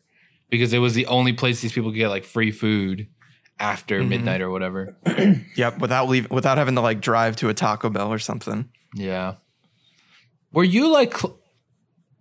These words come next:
Speaker 1: w-, was your campus, like, close to a city?
Speaker 2: Uh,
Speaker 1: Or,
Speaker 2: it's,
Speaker 1: like,
Speaker 2: it's
Speaker 1: it's like,
Speaker 2: like
Speaker 1: oh, well, you came to Columbia. Was it something like that where you still had stores and shit, like, that you could just walk to?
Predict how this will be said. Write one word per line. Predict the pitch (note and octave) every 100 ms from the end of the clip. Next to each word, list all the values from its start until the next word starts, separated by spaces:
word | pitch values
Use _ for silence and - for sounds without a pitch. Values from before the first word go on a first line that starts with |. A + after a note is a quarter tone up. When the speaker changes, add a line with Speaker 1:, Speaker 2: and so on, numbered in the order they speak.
| - - -
Speaker 1:
w-, | C#3+ F3+
was | E3+ D3+
your | G3+
campus, | G#3 A#3+ A3+ F#3+ C3
like, | G#2
close | - A#2 A#2+
to | - G#2
a |
city? | - - G#2+ C3+ - _ _ _ _ _ _ _ _ _ _ _ _ _ _ _ _ _ _ - _ _ _
Speaker 2:
Uh, | E3+ F3+ F3 F3 E3+ D#3+ - _ _ _ _ _ _ _ -
Speaker 1:
Or, | D#3
Speaker 2:
it's, | D#3+
Speaker 1:
like, | F3
Speaker 2:
it's | F3+
Speaker 1:
it's | E3
like, | D#3+
Speaker 2:
like | - - - F#3+ _ _ _ _ _
Speaker 1:
oh, | F3+
well, | F3+
you | F3+
came | G#3+ F3 F3
to | -
Columbia. | C3 C3 G#2+
Was | G#2+ C#3
it | F#3
something | G3+ G3+
like | F#3 B2+
that | C3 D3 A2
where | A2+
you | A#2+
still | - B2
had | B2
stores | - - A2+ A#2+ B2 A#2+
and | B2 A#2+
shit, | - C3 B2 - _ _ _
like, | A#2+ G#2
that | A#2
you | G#2+
could | G#2+
just | G2+
walk | G2 G#2 -
to? | - C3+